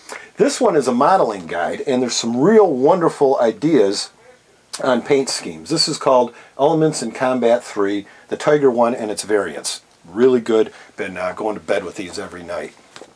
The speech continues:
There's my life. <laughs> Anyways, um, wanted to, uh, talk about a couple products that I've been using extensively.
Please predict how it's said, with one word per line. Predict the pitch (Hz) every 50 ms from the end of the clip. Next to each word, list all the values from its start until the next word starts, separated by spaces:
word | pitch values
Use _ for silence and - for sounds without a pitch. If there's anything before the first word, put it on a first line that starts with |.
| _ _ _ _ _ - - - _ - - - - - _ _ -
There's | 85 80 -
my | - - 120
life. | 117 - - - - - - - - - - -
<laughs> | -
Anyways, | 294 302 226 190 - - - - - - 202 - - - - - - - - - - - - -
um, | 147 151 160 156 151 151 147 151 147 143 143 139 131 - - - - - - - - - - _ 185 165 147
wanted | 135 143 175 208 233 233 214 180 -
to, | - - 190 175 170 165 156
uh, | 143 139 131 127 127 127 - - - - - - - - - -
talk | - 180 202 220 233 -
about | - - 127 117 117 120
a |
couple | - - 196 202 - - 123
products | - - 160 165 185 180 156 - 92 95 - - - - -
that | - 101 104 104 101
I've | 101 98 98 -
been | 110 104 101
using | 101 104 101 - 107 92
extensively. | 90 87 - - - 170 170 180 170 - 107 87 82 82 90 101 104